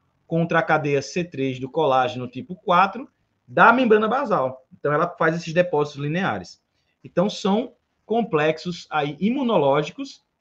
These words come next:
que se depositam na membrana basal. Então, essa é a característica da, da alteração glomerular. A gente tem aqui, ó, a biópsia, por exemplo,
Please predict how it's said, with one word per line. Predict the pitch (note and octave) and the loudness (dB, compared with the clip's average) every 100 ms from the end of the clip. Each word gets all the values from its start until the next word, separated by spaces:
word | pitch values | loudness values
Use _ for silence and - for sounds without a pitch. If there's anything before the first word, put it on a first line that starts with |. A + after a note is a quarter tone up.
| - | -12
que | |
se | F3 G3+ | -8 -2
depositam | A3+ C4+ A3 G3 G3+ | -2 0 0 -2 -4
na | G#3 | -4
membrana | G#3 F#3+ F#3+ F#3 | -2 -2 -2 -2
basal. | B3+ G#3 B2 F#2+ _ _ _ | -2 -2 -2 -4 _ _ _
Então, | - A#2+ - | -12 -12 -6
essa | D3+ D3+ | -6 -4
é | F#3 | -6
a | |
característica | F3+ F#3+ F#3+ F3+ E3 - F3+ | -2 -4 -2 -4 -6 -6 -4
da, | F3 F#3 - _ _ _ | -4 -4 -8 _ _ _
da | - | -4
alteração | C3+ C#3 D3+ D3 C#3 C3 | -4 0 -2 -2 -6 -6
glomerular. | C3 C3+ D#3+ B2+ F#2 | -6 -6 -6 -6 -6
A | B2+ | -8
gente | D#3 | -6
tem | F#3 | -6
aqui, | G3+ E3+ | -6 -4
ó, | A#2 | -6
a | |
biópsia, | G#2 C3 C#3+ - | -6 -4 -4 -4
por | - A#2+ | -8 -8
exemplo, | A2+ F2+ D#2+ | -8 -12 -16